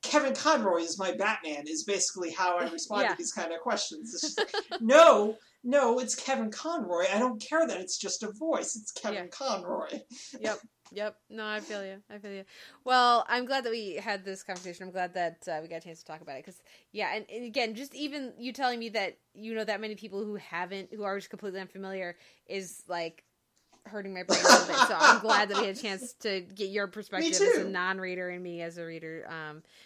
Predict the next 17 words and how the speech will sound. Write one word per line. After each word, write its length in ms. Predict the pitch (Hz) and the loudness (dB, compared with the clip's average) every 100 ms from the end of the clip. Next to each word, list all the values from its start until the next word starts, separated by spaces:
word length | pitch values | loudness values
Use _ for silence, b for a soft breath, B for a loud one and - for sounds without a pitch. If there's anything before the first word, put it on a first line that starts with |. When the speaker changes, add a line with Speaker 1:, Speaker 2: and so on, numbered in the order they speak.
| b | b
Speaker 2:
of 160 | - 170 | -10 -6
this 200 | 175 165 | -6 -8
series, 440 | - 165 156 160 | -10 -8 -8 -12
at 80 | - | -14
least, 260 | 165 165 - | -14 -14 -14
and, 260 | 160 156 | -14 -12
um, 300 | 160 147 127 - | -12 -12 -14 -18
and 160 | 165 | -20
talk 260 | 165 175 180 | -18 -18 -18
about 240 | 180 160 151 | -16 -14 -14
it. 160 | - - | -16 -16
So 200 | 156 156 b b - | -16 -16 b b -8
thank 220 | 240 339 | -6 -6
you, 80 | 226 | -8
Noel, 300 | 175 151 165 | -10 -12 -12
as 160 | 185 196 | -16 -14
ever. 380 | 180 175 202 | -14 -14 -16